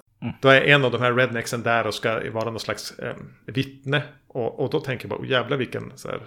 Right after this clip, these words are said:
Speaker 2: otäck filur." Och så skruvas han som bara upp hela tiden och blir mer och mer och mer extrem. Och, eh,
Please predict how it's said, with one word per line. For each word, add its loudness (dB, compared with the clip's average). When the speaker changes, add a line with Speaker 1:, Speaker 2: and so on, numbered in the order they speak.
Speaker 2:
otäck -10
filur." -6
Och -10
så 0
skruvas 4
han 2
som -2
bara 4
upp 2
hela 2
tiden -4
och -2
blir -2
mer 2
och 0
mer -2
och -4
mer -2
extrem. 0
Och, -2
eh, -8